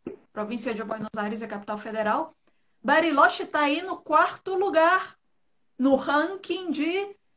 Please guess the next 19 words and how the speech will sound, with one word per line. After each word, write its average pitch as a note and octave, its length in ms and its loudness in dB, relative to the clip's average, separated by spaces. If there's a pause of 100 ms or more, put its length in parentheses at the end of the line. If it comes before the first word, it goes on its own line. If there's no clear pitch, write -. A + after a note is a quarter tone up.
(120)
é, A#3+ 680 -4
provi-, B3+ 580 -2
é, A3+ 260 -4
de A3+ 200 -6
cidades D4+ 1040 0
ou C4 400 -2
lugares B3 640 -2
com, D4 460 0 (400)
é, A3 600 -2
o G#3 100 -20
pior C#4 600 4
número C4+ 460 -2
de A#3 120 -4
casos, G3 540 -2
né? C4+ 400 -6
Primeiro A3+ 320 -4
vem A3+ 160 -6
Buenos A3+ 440 -6
Aires, E4 800 2